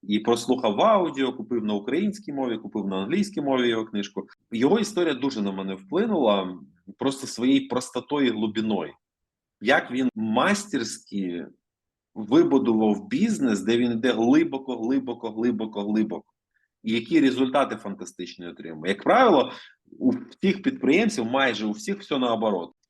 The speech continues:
Стрибки десять ікс вимагають більшої та глибокої уваги до меншої кількості речей. Кожного разу, коли ви йдете десять ікс,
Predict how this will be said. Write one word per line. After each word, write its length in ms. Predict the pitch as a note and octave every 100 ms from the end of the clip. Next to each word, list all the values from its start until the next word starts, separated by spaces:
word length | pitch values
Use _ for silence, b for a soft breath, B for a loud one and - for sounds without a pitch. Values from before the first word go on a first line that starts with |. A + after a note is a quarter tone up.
| _
Стрибки 540 | - - C3+ C3 - F#3+
десять 340 | E4 E3+ C#3+
ікс 200 | G3+ -
вимагають 480 | C#3 C3 C#3 C3+ A2
більшої 360 | D#3 - C#3+
та 120 | A#2 A#2
глибокої 500 | A2+ A2 C#3 C3 G#2+
уваги 300 | A#2+ C3 G#2
до 140 | G#2
меншої 380 | G#2+ A2+ - G2+
кількості 460 | G#2+ G2+ G#2 -
речей. 300 | F#2+ F#2 F2+
Кожного 400 | - C#3+ D3 C3+
разу, 260 | B2+ C#3 A#2+
коли 220 | A2+ A2+
ви 120 | G#2+
йдете 220 | G#2+ A2 -
десять 340 | F#2+ G2 G#2 C3
ікс, 200 | D#3+